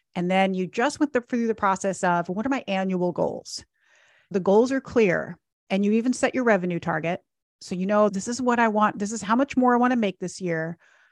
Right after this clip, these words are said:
And now what? Well, the next step is you've gotta turn that plan into some actions.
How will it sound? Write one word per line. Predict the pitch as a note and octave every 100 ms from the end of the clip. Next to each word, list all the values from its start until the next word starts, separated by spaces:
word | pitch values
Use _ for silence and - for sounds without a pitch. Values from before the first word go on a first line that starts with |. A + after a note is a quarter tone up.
| _ _ _ -
And | F3+ F#3 F3+ D#3
now | G3 F#3+
what? | F3 - _ _ _ _ _ _ _ _ _ _ _ _ _ F#3
Well, | F3+
the | G3+
next | B3 -
step | G3 F3+
is | F#3 F3 E3 G3+
you've | G#3
gotta | A#3+ A3+
turn | - A#3 A#3
that | G#3+ G3+ -
plan | - C#4 B3 G3+
into | G3 - G#3 F#3+ F#3+ F#3
some | - - - - G3+ G3 -
actions. | D4 - E3+ - - -